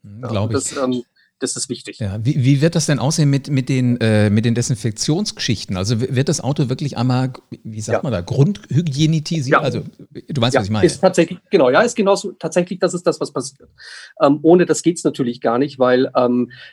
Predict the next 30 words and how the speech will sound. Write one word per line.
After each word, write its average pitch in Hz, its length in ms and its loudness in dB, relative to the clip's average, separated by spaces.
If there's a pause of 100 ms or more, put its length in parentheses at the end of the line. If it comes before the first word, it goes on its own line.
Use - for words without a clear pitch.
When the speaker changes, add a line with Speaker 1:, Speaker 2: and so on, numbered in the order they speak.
(120)
Speaker 2:
das - 160 -2
ist 147 140 -6
ja 170 100 4
schon 147 180 2
mal 139 100 2
das 131 140 -2
Allerwichtigste. 131 760 0
Also 127 200 -2
unabhängig 156 520 0
vom 127 140 0
menschlichen 139 460 0
Kontakt, - 600 -4
ähm, 127 280 2
wenn 131 100 2
es 139 140 -2
denn 135 120 0
einen 120 240 -2
gibt 180 220 -4
vor 151 120 0
Ort 131 180 2
mit 127 100 -2
dem 123 80 -2
Rental 165 320 0
Agent. 143 400 -6 (380)
Aber 123 180 2
ja, 120 200 0
das 107 140 -4
Auto 131 300 0
muss 147 260 -2
tipptopp - 500 -4